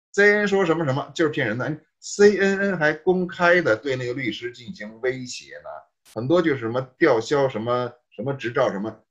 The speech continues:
都是透过C N N的主流媒体电-，主流媒体的电视台，然后对那人进行公开的威胁。哎，这都是合法的，这个在美国，哎，没有。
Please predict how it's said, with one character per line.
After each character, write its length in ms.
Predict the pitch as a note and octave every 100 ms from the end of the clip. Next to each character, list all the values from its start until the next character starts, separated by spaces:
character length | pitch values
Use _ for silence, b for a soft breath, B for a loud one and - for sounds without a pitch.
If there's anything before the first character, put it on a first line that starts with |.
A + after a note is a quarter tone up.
| -
都 140 | E3+
是 160 | E3+ C#3
透 240 | - -
过 140 | G#2+ G2
C 400 | - - D3+ C#3+
N 100 | C#3+ B2+
N 180 | C#3+
的 120 | B2+ G2
主 320 | - G2 F2
流 160 | A#2
媒 160 | C3 C3
体 120 | C3 F2
电-， 240 | B2 A2 _
主 200 | - F#2
流 100 | B2+
媒 160 | C#3 C#3+
体 80 | G2+
的 80 |
电 320 | F#2 C3+ G#2 G2+
视 100 | -
台， 280 | F2 A2 - _ _ E2+
然 100 | G#2
后 80 |
对 180 | G2+ C3
那 100 | A#2
人 180 | F#2+ G#2+
进 180 | A2 F2+
行 240 | G#2 A2+
公 220 | - D3+ C#3
开 180 | C3+
的 120 | C3+ F#2+
威 160 | G2
胁。 280 | G2 E2+ F2+ - _ -
哎， 180 | C#3 - _ _ _
这 120 | - C3
都 200 | C3 B2+
是 140 | A2
合 220 | - G#2+
法 200 | A2 -
的， 200 | F2+ F2+ -
这 100 | D3
个 80 | A#2
在 320 | A#2 G#2+ - _ _ -
美 200 | F#2 D2+
国， 220 | C#2+ D#2+
哎， 220 | G2 E2+ _ _
没 240 | - G2
有。 100 | B2